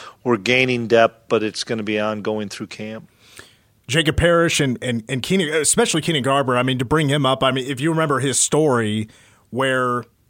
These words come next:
Speaker 2: you know, he was playing wide receiver and then, uh,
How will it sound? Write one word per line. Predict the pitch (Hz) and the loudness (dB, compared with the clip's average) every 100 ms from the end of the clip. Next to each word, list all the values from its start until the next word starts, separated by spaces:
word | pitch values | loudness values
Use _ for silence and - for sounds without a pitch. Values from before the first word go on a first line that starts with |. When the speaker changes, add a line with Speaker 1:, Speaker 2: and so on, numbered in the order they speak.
| _ _ _ | _ _ _
Speaker 2:
you | 123 | -6
know, | 117 | -4
he | 143 | -2
was | 156 | -2
playing | - 170 143 | 0 -2 2
wide | 151 131 | 0 0
receiver | 127 - 196 151 139 | 0 0 0 0 0
and | 135 | 0
then, | 165 160 143 139 - _ _ _ | 0 2 0 -2 -8 _ _ _
uh, | 123 | -6